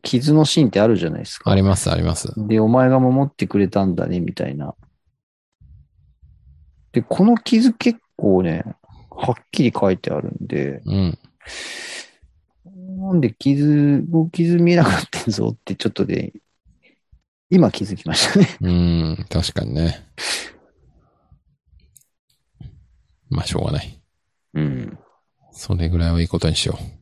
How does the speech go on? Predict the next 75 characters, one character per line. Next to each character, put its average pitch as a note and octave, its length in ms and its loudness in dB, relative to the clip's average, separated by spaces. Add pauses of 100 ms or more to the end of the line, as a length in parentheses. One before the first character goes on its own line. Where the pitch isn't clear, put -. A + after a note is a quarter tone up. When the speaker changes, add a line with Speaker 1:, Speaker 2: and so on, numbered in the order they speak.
(340)
Speaker 1:
あ - 20 -20
と - 80 -6
は、 E2+ 240 0
今 F#2+ 240 -2
回 F2+ 220 0
の E2+ 320 -4 (760)
話 F#2 360 -8
の F2 100 -4
中 E2+ 260 0
で。 E2 220 -4 (2250)
ま F2+ 60 -10
さ A2 100 -12
き - 60 -20
さ E2+ 100 -6
ん、 E2 40 -4
な D#2+ 80 -2
ん D#2+ 60 -6
か - 280 -2 (440)
気 - 100 -10
に E2+ 60 -2
な D#2 100 -4
っ - 40 -12
た - 80 -16
と - 60 -20
こ - 80 -6
あ - 20 -4
り - 80 -2
ま A#2 80 2
し - 60 -4
た？ - 260 -10 (180)
Speaker 2:
え？ A2 360 -2
ん、 G2 40 -6
し - 200 -2
び A#2 140 4
れ C3 100 4
ク C3+ 160 2
ラ B2 140 6
ゲ F#2+ 160 4
が E2 260 0
な G#2+ 240 2
ん A2+ 60 2
で - 100 -2
魚 F2+ 380 0
く F#2+ 140 0
れ F#2 80 4
っ - 20 2
て - 160 -2
言 D#2+ 40 2
っ - 40 -2
た - 180 -2
の D#2+ 100 0
か D#2+ 140 -2
が E2 80 -4
僕 F2 260 -2
に F2 100 2
は D#2+ 100 0
盛 E2 200 0
大 E2 160 -2
な E2 120 0
謎 E2 260 -2
で E2 120 -6
す - 100 -8
ね。 D#2+ 160 -6
Speaker 1:
あ、 - 40 -20 (680)
出 E2+ 100 -4
ま F2+ 140 -2
し - 120 -12
た E2 120 -4
ね、 F2 120 -4
し F#2+ 160 -6
び F2+ 140 0
れ E2 120 -2
ク - 140 -6
ラ D#2 140 0
ゲ。 D#2 240 -8